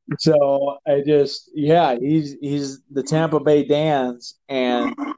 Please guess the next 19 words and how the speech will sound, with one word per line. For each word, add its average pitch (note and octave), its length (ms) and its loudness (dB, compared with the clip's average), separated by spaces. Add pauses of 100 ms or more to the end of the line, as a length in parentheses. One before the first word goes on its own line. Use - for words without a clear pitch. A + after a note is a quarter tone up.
(200)
when C#3 140 0
they're C#3+ 100 0
on D3 220 0
bye D3+ 240 2
week, C3+ 240 0
which B2+ 180 -6
is B2 120 -8
this C#3 280 -4
week, C#3+ 400 -4
I B2+ 140 -4
think B2+ 260 -8
he's C3 140 -4
gonna C3+ 220 0
lose. C#3+ 480 2 (180)
And, B2 480 -6 (100)
<laughs> - 80 -10 (600)
um, A#2+ 580 2 (480)
I - 100 -12
think F3 260 -2